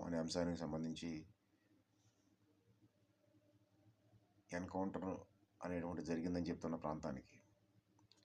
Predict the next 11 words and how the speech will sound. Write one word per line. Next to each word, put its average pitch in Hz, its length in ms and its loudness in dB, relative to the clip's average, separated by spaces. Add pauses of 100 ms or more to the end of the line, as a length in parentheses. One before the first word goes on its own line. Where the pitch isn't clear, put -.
(1700)
నిజ 90 200 2
నిర్ధారణకు 90 540 8
నిమిత్తం, 82 420 -2
పరిశీలన 85 360 0
నిమిత్తం 82 320 0
వెళ్తామని 78 480 0 (400)
ఉస్మానియా 85 500 0
విశ్వవిద్యాలయం 76 680 0
విద్యార్థులు 71 440 0 (1200)
ఆంధ్రప్రదేశ్ 85 520 2
ప్రభుత్వానికి, 78 720 0